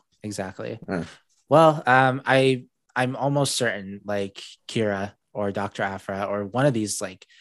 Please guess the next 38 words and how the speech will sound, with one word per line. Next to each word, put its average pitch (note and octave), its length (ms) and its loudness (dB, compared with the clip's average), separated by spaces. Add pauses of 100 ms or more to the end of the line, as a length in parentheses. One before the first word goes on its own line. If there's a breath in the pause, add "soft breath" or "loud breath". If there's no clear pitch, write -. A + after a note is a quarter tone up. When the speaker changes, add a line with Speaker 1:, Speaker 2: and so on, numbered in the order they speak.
(720 soft breath)
Speaker 1:
obscure, A2 680 0
well, E3 160 6
Speaker 2:
I - 300 6
Speaker 1:
I - 20 -
don't, D3 80 12
I - 20 8
Speaker 2:
want E3+ 240 10
Speaker 1:
don't G3 100 4
Speaker 2:
to D#3+ 100 2
see E3+ 200 6
Speaker 1:
okay. B2+ 80 0
Speaker 2:
them. D2 220 -2
I G#2+ 120 0
want C#3+ 400 6
them C#3 200 0
to B2+ 100 -6
be G#2+ 380 -6 (220)
in B2 180 2
this A2 140 0
show F#2 360 4
or F#2+ 360 6
in F#2+ 280 -6
something, F#2+ 460 -2
you F#2+ 140 -4
know, F2+ 200 2
like, F2 280 0 (240)
Speaker 1:
Mm-hmm. G#2 140 -8
Speaker 2:
they G#2 80 8
gotta, A2 300 8
they A2+ 120 6
gotta G#2+ 180 6
be, F2 180 0
they F#2 100 -2
gotta E2+ 160 2
be G#1+ 100 -6
in - 80 -10
here. - 200 -14 (360)
Speaker 1:
Yeah. G#2 300 0